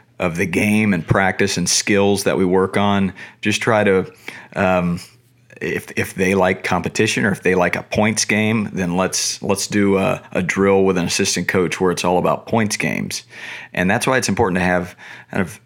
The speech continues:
a couple of assistant coaches if you can. If you need a one-on-one with a kid who doesn't love baseball, but they can go, um, into right field and play a fun game that, that, uh,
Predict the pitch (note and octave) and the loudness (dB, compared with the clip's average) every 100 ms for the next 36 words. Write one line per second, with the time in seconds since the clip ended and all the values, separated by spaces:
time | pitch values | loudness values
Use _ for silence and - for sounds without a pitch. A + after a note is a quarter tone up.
0 | _ - F2+ E2 D#2+ - F#2 - D2 G2+ | _ -6 -4 -2 -4 -2 -2 -2 0 0
1 | F#2+ F2+ E2+ E2+ F#2 - A#2 A2+ G2 F2 | 2 0 -2 -2 -4 -2 0 0 0 -2
2 | - - - - D#2+ - E2+ G#2 G#2+ F#2 | -6 -16 -16 -6 -4 -2 0 2 2 2
3 | G2 F2+ E2 F#2+ A2 E2+ C#2+ C#2 - F#2+ | 2 2 2 2 2 2 0 -4 -2 -2
4 | D#2 D#2+ D#2+ F#2 F2+ F2 E2+ - G2+ A2+ | 0 -2 0 0 0 0 0 0 0 0
5 | - E2 B1 C2+ - - - - E2 E2 | 0 0 0 -2 -6 -18 -18 -6 -2 -2
6 | - F#2 G#2 G#2 G2 F2 E2+ E2 - - | -2 -2 0 0 2 2 2 0 -4 -14
7 | _ F2 E2+ F2 - - _ _ - F#2+ | _ -2 0 -2 -4 -8 _ _ -4 -2
8 | F#2 F#2 F#2 F#2+ A2+ A2 G2+ F2 D#2+ - | 0 0 0 0 0 2 2 0 -4 -4
9 | F#2 - G2+ G2+ F#2 F2 - - - G2 | -4 0 0 2 2 0 -4 -6 -4 0
10 | F#2+ F#2 G2+ G#2 G2 F#2+ F#2+ F2+ - _ | 0 2 2 2 2 0 0 -4 -6 _
11 | _ - F2+ E2+ - - D3 F2 | _ -8 -4 -4 -4 -2 0 -2